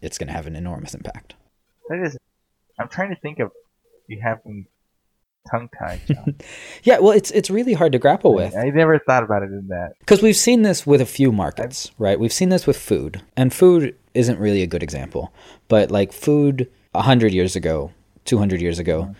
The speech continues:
Speaker 1: used to take up more than half of what people earned, right? Like, it used to take up a
Speaker 2: Right.
Speaker 1: substantial amount of people's income. Now it takes up
Speaker 2: Mm-hmm.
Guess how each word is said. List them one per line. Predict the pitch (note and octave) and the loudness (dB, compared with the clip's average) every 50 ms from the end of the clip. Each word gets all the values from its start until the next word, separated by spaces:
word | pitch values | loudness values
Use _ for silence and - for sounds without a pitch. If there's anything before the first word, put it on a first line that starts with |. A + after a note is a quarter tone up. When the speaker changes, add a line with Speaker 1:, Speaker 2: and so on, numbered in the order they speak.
| _ _ _ | _ _ _
Speaker 1:
used | - A#2+ A#2+ A2 - | 0 2 2 2 2
to | A2+ | 0
take | G2 - G#2 F#2+ - | 0 2 2 2 2
up | G2+ F2+ E2+ - _ _ _ _ - | 2 0 0 -2 _ _ _ _ -4
more | C3+ A#2+ A#2+ A#2+ A2+ G#2+ | 0 4 6 6 6 4
than | G#2 F#2 | 4 0
half | F2+ - G2 E2 E2+ - - | -4 -2 -2 -4 -4 -4 -8
of | G2 F2 - - - G2+ G2+ - _ | -10 -12 -12 -16 -18 -18 -18 -10 _
what | - A2 F2 | -4 -4 -2
people | - - E2 F#2+ F2 C2+ - - | -2 -6 -6 -4 -6 -6 -6 -8
earned, | F2 E2 D2+ C2+ - - - - | -8 -8 -8 -10 -12 -16 -14 -8
right? | E2+ E2+ E2 D#2 - | -6 -4 -4 -4 -4
Like, | F#2 F2+ - | -6 -4 -4
it | G2 G2 | -4 -2
used | A2+ A#2 - | -2 -4 -4
to | - G#2+ | -4 -4
take | - G#2 F#2 | -4 -2 -2
up | G2+ | -2
a | A2+ | -2
Speaker 2:
Right. | G#2+ G2 F2+ F2+ | 0 0 0 -2
Speaker 1:
substantial | G2 F#2 - - - A2 G#2 G2 - - G2 | -4 -6 -6 -2 -2 -2 -2 -2 -4 -6 -6
amount | F#2 E2+ E2+ E2 D#2+ | -6 -6 -6 -8 -10
of | D#2+ | -10
people's | - E2 - D#2 D2+ - | -12 -12 -12 -12 -12 -10
income. | E2+ F2 - F2 C#2+ A#1 D#2+ - - - - - _ - | -10 -10 -10 -10 -12 -12 -12 -18 -20 -20 -20 -20 _ -6
Now | A2+ G#2+ G#2+ G#2 | -2 0 0 0
it | G2 - | 0 0
takes | A2+ G2+ F2+ - A#2+ | -2 -4 -4 -2 -2
up | G#2 A2+ | -2 -2
Speaker 2:
Mm-hmm. | G#2+ G2 G2 F#2 - | -4 -6 -8 -12 -18